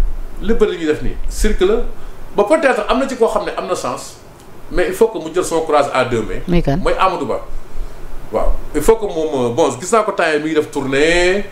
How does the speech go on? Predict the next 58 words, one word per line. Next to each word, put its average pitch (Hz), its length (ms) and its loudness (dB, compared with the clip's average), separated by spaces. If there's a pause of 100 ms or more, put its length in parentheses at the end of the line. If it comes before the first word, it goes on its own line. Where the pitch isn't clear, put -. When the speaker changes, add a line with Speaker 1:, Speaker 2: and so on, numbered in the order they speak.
Speaker 1:
mais 196 220 0
il 208 60 -4
faut 262 140 2
que - 60 2
Speaker 2:
Mu 202 80 6
ngi 226 80 6
wër 214 180 8
rek 190 180 4
moom, 170 220 4
Amadou, 151 380 4
di 156 80 2
Speaker 1:
so-, 175 80 4
Speaker 2:
nuyoo 180 160 4
Speaker 1:
parce 151 80 6
que 170 60 4
Speaker 2:
rek. 180 80 -2
Speaker 1:
tam 226 240 0
su - 140 -2
ma 254 100 4
nee 240 80 2 (240)
A 196 180 2
P 165 60 -2
R, 160 100 0 (160)
Speaker 2:
Fu - 80 2
ne 214 80 6
mu 208 140 4
ngi 208 60 -2
fay 165 180 4
dem 143 100 4
Speaker 1:
su - 20 4
ma - 80 2
Speaker 2:
di 147 60 -2
Speaker 1:
nee 208 100 2
Speaker 2:
nuyoo. 139 60 -2
Speaker 1:
A 135 40 -2
P 147 40 2
R, 160 180 -2 (760)
du 180 80 -2
ñëpp, 226 180 2 (460)
am 196 80 0
na 185 80 0
fa 170 80 2
ay 165 140 0
nit 185 100 -2
ñu 220 60 0
baax. 143 260 2 (300)
Speaker 2:
D'accord. 147 440 0
Speaker 1:
Am - 80 -6
na 175 60 -4
fa 185 120 -2
ay 196 120 0
patriotes. 160 460 -2
Speaker 2:
Oui. 139 260 2 (300)
Speaker 1:
Donc 202 160 2
ñooñu 262 320 2
noonu 220 180 4
nekkoon 226 280 2
benn 202 120 0